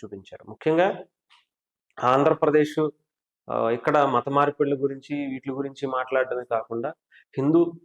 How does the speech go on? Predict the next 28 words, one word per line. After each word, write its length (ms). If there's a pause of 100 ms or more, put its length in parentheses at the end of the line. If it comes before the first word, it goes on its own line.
(120)
సనాతన 600 (420)
పరిరక్షణ 520
కోసం 360 (640)
ఇక్కడ 520 (400)
ఒక 140
దేశం 360
అంతా 220
కూడా 220
ఒక, 320 (500)
ఒక 240
తాటిపైకి 480
రావాలి, 420 (280)
దీని 220
మీద 180
మనం 300
మాట్లాడుకోవాలి, 760 (560)
ఒక 180
బోర్డుని 580
ఏర్పాటు 340 (100)
చేయాలి 260
అని 140 (100)
చెప్పి 380 (220)
బీజేపీ 360
పార్టీ 340
కూడా 220
మాట్లాడలేకపోయింది. 800
అలాంటిది 320
పవ-, 240